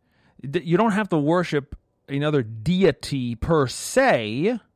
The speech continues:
You don't have to say, "I'm worshiping a different God than the God of the Bible. I got a different God," like a Hindu or something. They're not the, they're not the only idolaters. Because the Christians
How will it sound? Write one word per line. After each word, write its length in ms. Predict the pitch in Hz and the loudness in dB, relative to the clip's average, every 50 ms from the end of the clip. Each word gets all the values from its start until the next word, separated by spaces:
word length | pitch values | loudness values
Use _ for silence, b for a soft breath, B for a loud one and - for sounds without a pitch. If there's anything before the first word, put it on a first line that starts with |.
| _ _ | _ _
You 120 | - 143 | -4 -2
don't 100 | 165 202 | 0 0
have 100 | 180 180 - | 0 0 -2
to 80 | 156 | -4
say, 180 | 139 - 175 170 | 0 2 4 4
"I'm 160 | 143 160 160 | 4 4 4
worshiping 340 | 160 160 156 156 143 143 135 | 4 4 2 2 0 0 0
a 40 | 123 | 0
different 280 | 131 135 127 127 117 | -2 -2 -2 -2 -2
God 240 | 113 131 135 127 120 | 0 0 0 0 -2
than 100 | 127 120 | -4 -6
the 60 | 123 | -4
God 180 | 123 123 110 107 | -4 -4 -6 -6
of 60 | 107 | -8
the 80 | 196 190 | -8 -8
Bible. 480 | 175 - 147 156 147 107 85 87 87 - | -6 -4 0 0 0 0 -2 -6 -8 -8
I 80 | 135 | -6
got 140 | 135 135 117 | -4 -4 -4
a 40 | 107 | -4
different 300 | 110 156 135 123 104 98 | -4 -6 -6 -6 -8 -10
God," 280 | 92 - 90 - - - _ _ _ _ _ _ _ _ _ - | -10 -12 -12 -14 -16 -18 _ _ _ _ _ _ _ _ _ -14
like 180 | - 123 107 120 | -14 -10 -10 -8
a 120 | 110 104 | -10 -10
Hindu 480 | - - 170 170 147 117 110 98 95 101 | -6 -2 -2 0 0 -2 -4 -6 -10 -12
or 80 | - 120 | -12 -10
something. 400 | - 120 110 107 - 117 113 - b b b b b b b b b _ - _ | -10 -10 -10 -10 -10 -12 -14 -14 b b b b b b b b b _ -20 _
They're 160 | - 139 160 190 | -6 -4 -2 0
not 220 | 208 196 175 - | -2 -2 -4 -4
the, 180 | 151 151 - - _ _ | -6 -8 -8 -10 _ _
they're 100 | - - | -4 -2
not 120 | 180 214 202 | -2 0 0
the 80 | 202 | 0
only 140 | 185 165 151 | 0 2 2
idolaters. 840 | 143 131 123 113 127 120 117 117 110 - - 117 120 143 165 - - _ _ _ _ _ _ _ _ _ _ _ _ _ _ _ _ _ _ _ _ _ _ _ _ _ _ _ _ _ _ _ _ _ _ _ _ _ _ - 156 | 2 0 0 0 0 0 0 -2 -4 -6 -8 -8 -8 -8 -10 -12 -18 _ _ _ _ _ _ _ _ _ _ _ _ _ _ _ _ _ _ _ _ _ _ _ _ _ _ _ _ _ _ _ _ _ _ _ _ _ _ -6 0
Because 320 | - 202 185 165 156 147 - | 4 4 4 4 0 -6 -6
the 120 | - 143 165 | -4 -4 -4
Christians 840 | - - - 226 226 - - - - 202 190 175 175 180 - - | -2 2 2 2 2 2 -2 -2 0 0 2 2 2 0 -2 -4